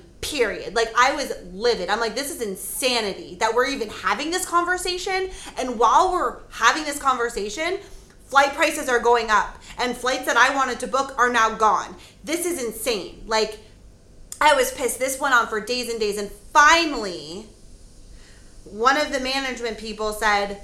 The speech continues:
"We will give you the credit applied to your account." So now I have the credit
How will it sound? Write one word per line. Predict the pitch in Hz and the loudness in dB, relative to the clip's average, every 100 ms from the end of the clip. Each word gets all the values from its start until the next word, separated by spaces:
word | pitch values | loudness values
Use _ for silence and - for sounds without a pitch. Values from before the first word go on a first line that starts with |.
| - - 196 | -16 -16 -8
"We | 269 | -4
will | 277 262 | -2 -2
give | 254 240 | -2 -4
you | 240 | -2
the | 220 | -4
credit | 214 - 226 185 170 - - - - | -4 0 0 0 -6 -12 -18 -20 -8
applied | 226 - 247 220 220 220 | -8 0 4 4 4 -2
to | 233 | -6
your | 214 190 | -4 -4
account." | - 196 165 - - - - - - - | -6 -10 -10 -12 -14 -14 -16 -20 -20 -10
So | - 254 233 214 208 - - - - - - | 0 4 4 2 -6 -12 -20 -20 -20 -20 -12
now | 233 247 247 269 | 2 8 10 10
I | 262 | 6
have | 254 254 220 208 208 190 | 4 4 6 6 6 0
the | 208 | -6
credit | 208 - 294 247 196 180 175 | -6 -2 2 2 0 -4 -8